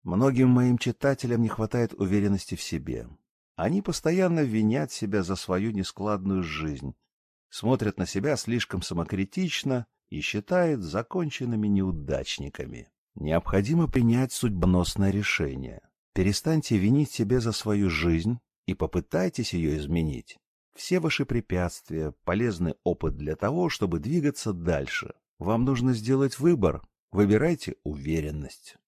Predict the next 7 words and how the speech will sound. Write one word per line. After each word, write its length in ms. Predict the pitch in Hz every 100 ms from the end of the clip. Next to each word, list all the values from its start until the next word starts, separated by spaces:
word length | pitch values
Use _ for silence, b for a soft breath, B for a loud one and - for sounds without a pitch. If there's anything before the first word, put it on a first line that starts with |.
| _ _ _
Поверьте, 640 | - 143 113 78 - - _ _ _
уверенной 500 | 110 123 135 127 127
женщине 760 | 101 90 151 143 - 73 69 -
жить 360 | 76 95 170 -
намного 420 | 80 73 95 82
проще. 520 | - 76 67 - - - _ _ _
Многим 580 | - 92 135 147 135 123